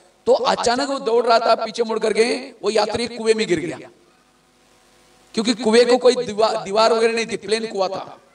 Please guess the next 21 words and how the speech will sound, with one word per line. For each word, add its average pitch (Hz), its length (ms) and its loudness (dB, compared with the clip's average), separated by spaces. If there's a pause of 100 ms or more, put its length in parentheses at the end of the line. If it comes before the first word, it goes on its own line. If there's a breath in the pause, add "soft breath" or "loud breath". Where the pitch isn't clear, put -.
(360)
बहुत 214 220 4
गहरा 208 260 2
कुआं 208 240 0
था। - 360 -10 (240)
वो 214 80 -2
कुएं 220 260 -2
के 240 100 2
अंदर 240 180 2
वो 240 60 6 (1600)
गिर 185 220 -6
गया। - 160 -16 (1700)
जैसा 226 340 4
नीचे 269 280 0
गिर 247 160 -2
गया, 247 420 0
वो 233 80 -4
नीचे 220 300 -4
भी 269 120 -4
नहीं 262 120 -4
गिर 254 140 -2
गया, 208 380 -4